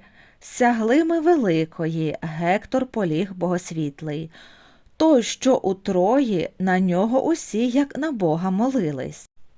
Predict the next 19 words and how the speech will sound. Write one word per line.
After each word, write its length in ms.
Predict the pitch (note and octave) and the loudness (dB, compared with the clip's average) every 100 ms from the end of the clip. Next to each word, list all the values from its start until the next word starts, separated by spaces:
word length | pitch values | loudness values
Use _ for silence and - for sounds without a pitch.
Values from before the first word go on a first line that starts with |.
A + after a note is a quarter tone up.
| - | -10
Мовивши 760 | G#3 G3 G3 A3+ B3 A3+ - F#3+ | -2 0 2 2 2 0 -2 -4
так, 380 | F#3 G3+ A3 F#3 - | -2 -2 -2 -4 -4
він 360 | F3+ F#3+ B3 | -2 0 2
на 140 | B3 A#3+ | 2 0
Гектора 800 | G3 G#3+ C4 - F3+ D#3+ D3+ D#3+ - - - - | 0 -2 -2 -4 -6 -4 -4 -6 -14 -20 -20 -14
діло 580 | E3 F3 F#3+ A#3 C#4 - | -4 0 0 2 0 0
замислив 880 | B3 G#3 F#3+ E3 D3+ F#3 - B3 B3 | -2 -2 0 0 -2 -4 -2 -2 -2
негідне. 920 | A#3+ D4 A#3+ F3 D#3 D3+ D#3 D3+ D#3 D#3+ - - - - _ _ _ _ _ _ _ _ _ _ | -4 -4 -2 -2 -2 -2 -4 -6 -8 -14 -20 -20 -20 -20 _ _ _ _ _ _ _ _ _ _
Попробивав 920 | - C#4+ - A#3 G#3+ A#3+ A3+ C4+ A#3+ - | 0 2 2 0 4 2 4 2 2 0
на 160 | F#3+ G3 | -4 -4
обох 600 | F#3+ F#3 C4 C#4+ - G#3+ | -6 0 2 2 0 -2
йому 300 | G#3+ B3 G3 | 0 0 0
дужих 480 | G3+ C4+ G#3+ A3 - | 0 0 -2 -6 -4
ногах 640 | G3 G3+ B3 B3+ C4 - _ - _ | -4 -2 -2 -2 -2 -8 _ -20 _
сухожилля 1000 | - - A3 G#3+ F#3 G3+ D4+ C4 F#3 D#3+ E3+ - _ | -14 -8 -4 -2 -2 2 2 2 0 -4 -6 -14 _
в 80 | - | -16
п'ятах, 680 | - F3 F3+ F#3+ G#3 G3 G3 - - - | -8 -2 0 0 -2 -2 -4 -8 -20 -10
де 340 | E3+ A3 - | -4 -2 -4
щиколоть, 960 | - - - F3+ G3 G3 G3+ G3 G3 | -8 -10 -4 -2 -2 -4 -6 -4 -6